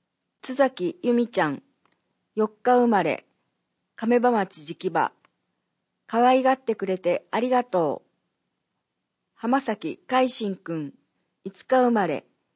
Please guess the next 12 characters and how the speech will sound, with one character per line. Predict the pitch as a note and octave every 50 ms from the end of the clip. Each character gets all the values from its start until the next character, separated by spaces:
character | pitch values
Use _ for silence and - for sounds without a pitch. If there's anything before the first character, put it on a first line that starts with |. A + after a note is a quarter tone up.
| _ _
今 | - G#3+ A#3 B3 B3 C4 B3+
蒲 | C4 B3+ B3+ B3+ B3+ B3
町。 | G#3+ F3+ - - - - - - _ _ _ _ _ _ _ _ _ _ _ _ _ _ _ _ _ _ _ _ _ _ _ _ _ _ _ _ _ _ _ _ _ _ _ _ _ _ _ -
ニ | B3+ D4 D4+ D#4
ー |
ニ | C#4 B3 A3 G3+ -
ー | - _ _ _
大 | - B3+ C4+ C4+ D4
好 | - - -
き。 | - F3 F3 D#3+ A#2 - _ _ _ _ _ _ _ _ _ _ _ _ _ _ _ _ _ _ _ _ _ _ _ _ _ _ _ _ _ _ _ _ _ _ _ _ _ _
井 | A3+ A#3
上 | A#3+ B3 B3 B3 B3 B3 A#3+ B3 A3